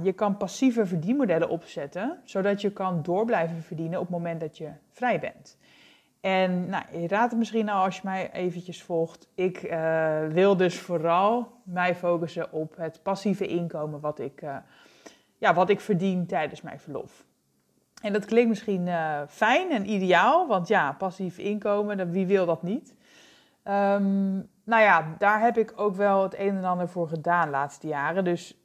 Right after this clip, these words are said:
hè, je, je verdient geen passief inkomen door passief te zijn. Ik heb de laatste jaren,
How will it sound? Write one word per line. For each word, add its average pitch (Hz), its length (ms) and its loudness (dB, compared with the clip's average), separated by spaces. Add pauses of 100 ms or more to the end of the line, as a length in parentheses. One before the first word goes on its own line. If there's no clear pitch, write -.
hè, 180 180 -2
je, 190 360 0
je 180 160 0
verdient 185 360 -2
geen 208 280 -4
passief 185 380 -6
inkomen 170 600 -2
door 165 260 2
passief 170 540 -6
te 208 120 -10
zijn. 202 400 -2
Ik 170 140 -4
heb 165 180 -4
de 165 120 -4
laatste 165 380 -2
jaren, 156 380 -4